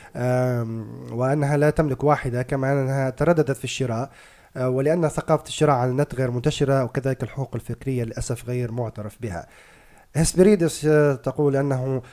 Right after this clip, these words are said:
آه، نعم تقرأها ولديها مكتبة إلكترونية لا بأس بها. ثم، آه، نعم أعتقد أنها منتشرة نوعًا ما. أما معوقات انتشار في الوقت الحالي من وجهة نظرها، تقول أنها ناحية مادية أولًا، محدودية التحميل من قبل شركات الاتصال،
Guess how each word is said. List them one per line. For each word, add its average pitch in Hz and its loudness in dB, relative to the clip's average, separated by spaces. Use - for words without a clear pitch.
آه، 131 0
نعم 147 2
تقرأها 139 -2
ولديها 131 0
مكتبة 127 -4
إلكترونية 127 -2
لا 120 -2
بأس 120 -6
بها. 151 0
ثم، 135 0
آه، 127 -2
نعم 135 2
أعتقد 135 -2
أنها 120 0
منتشرة 120 -2
نوعًا 107 -6
ما. 143 2
أما 143 -2
معوقات 135 2
انتشار 123 -4
في 113 -8
الوقت 117 -8
الحالي 127 -4
من 120 -2
وجهة 113 -4
نظرها، 123 -4
تقول 127 -4
أنها 117 -4
ناحية 127 -4
مادية 113 -6
أولًا، 131 0
محدودية 131 -2
التحميل 120 -6
من 107 -8
قبل 113 -8
شركات 117 -8
الاتصال، 135 0